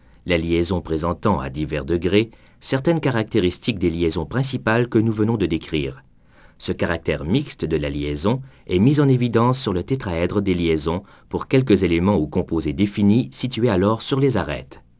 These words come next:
Selon le degré de pureté d'une liaison, par exemple son degré de covalence, certaines propriétés du solide possédant cette liaison peuvent varier grandement, comme l'illustre la variation de la résistance électrique et celle de la conductivité thermique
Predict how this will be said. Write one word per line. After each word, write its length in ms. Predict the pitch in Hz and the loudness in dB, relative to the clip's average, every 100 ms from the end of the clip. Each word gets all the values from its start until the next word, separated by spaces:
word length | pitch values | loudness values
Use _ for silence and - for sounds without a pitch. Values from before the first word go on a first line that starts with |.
| _ _ _ _ - - - | _ _ _ _ -20 -20 -6
Selon 280 | 90 87 | 0 0
le 100 | 80 | 0
degré 340 | 73 90 90 90 | 0 0 2 0
de 100 | 76 | 0
pureté 420 | - 110 - 117 | -4 -4 2 2
d'une 160 | 82 76 | 2 -2
liaison, 500 | 71 73 90 123 143 - _ _ | -4 -4 -2 -2 -4 -12 _ _
par 140 | - 76 | -6 -4
exemple 440 | 73 82 73 - - | -4 -4 -4 -8 -8
son 180 | - | -4
degré 320 | 82 87 85 78 | 0 0 0 -2
de 100 | 67 | -2
covalence, 720 | 92 76 76 92 117 - - _ _ _ | -2 0 0 0 -2 -4 -10 _ _ _
certaines 400 | - 151 180 175 | -4 0 0 0
propriétés 560 | 139 127 123 107 113 95 | 0 0 2 2 2 0
du 100 | 78 | 0
solide 380 | 85 80 90 | -2 0 -2
possédant 460 | - 87 - 78 80 | -2 -4 -2 -4 -4
cette 260 | - - 82 | -6 -6 -2
liaison 420 | 78 76 87 92 - _ - | -2 0 -2 -2 -10 _ 0
peuvent 180 | 110 98 | 0 2
varier 520 | 123 107 98 87 92 | 0 0 0 2 0
grandement, 480 | 95 143 120 98 71 | 2 0 2 0 0
comme 240 | 85 80 | -4 -2
l'illustre 420 | 85 82 92 - | 0 -2 -4 -4
la 140 | 76 78 | -4 -4
variation 560 | 78 82 80 - 92 | -4 -2 -4 -2 -2
de 80 | 73 | -2
la 140 | 69 71 | -6 -4
résistance 640 | 87 80 - - 73 - | -4 -4 -8 -8 -8 -6
électrique 520 | 73 - 123 147 - - - - - | -8 -6 -4 -4 -6 -20 -20 -10 -4
et 100 | 104 | 0
celle 240 | - 127 | 2 4
de 60 | 92 | 2
la 100 | 78 | 0
conductivité 800 | 131 120 120 - 101 87 - 80 | 0 0 -2 -2 -2 -2 -2 0
thermique 520 | 110 92 82 90 | 2 2 0 -4